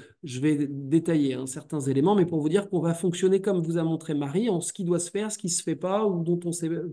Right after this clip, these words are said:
peu de choses. Ce que je peux vous dire tout de suite, c'est qu'on est très bon pour les enfants qui vont bien,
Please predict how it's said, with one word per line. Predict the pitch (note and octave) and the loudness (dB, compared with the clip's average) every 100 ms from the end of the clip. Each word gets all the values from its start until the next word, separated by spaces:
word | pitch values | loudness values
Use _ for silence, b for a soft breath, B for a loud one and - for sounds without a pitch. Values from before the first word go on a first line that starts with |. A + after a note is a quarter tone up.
| - | -4
peu | E3 | -4
de | |
choses. | - C#3+ C3 C3 _ - B B B | -4 -6 -6 -8 _ -20 B B B
Ce | |
que | - | 4
je | G3+ | 6
peux | A#3 B3 B3 | 8 8 8
vous | D#3+ G#3+ | 4 4
dire | A#3+ B3 - _ _ - | 4 4 -2 _ _ 2
tout | E4 | 2
de | |
suite, | - A#3 B3 - - _ b b b b _ - | 4 0 -2 -8 -18 _ b b b b _ -4
c'est | - B3 - | 2 4 6
qu'on | A3+ G#3 A3+ A3 | 6 8 8 8
est | A3 | 6
très | - C4+ | 4 4
bon | C4+ C#4+ | 6 4
pour | C4 | 4
les | G3 | 4
enfants | G3+ G3+ A3 | 4 2 -2
qui | G3 | 0
vont | D#3 C#3+ | -2 0
bien, | C#3+ E3 | 0 -2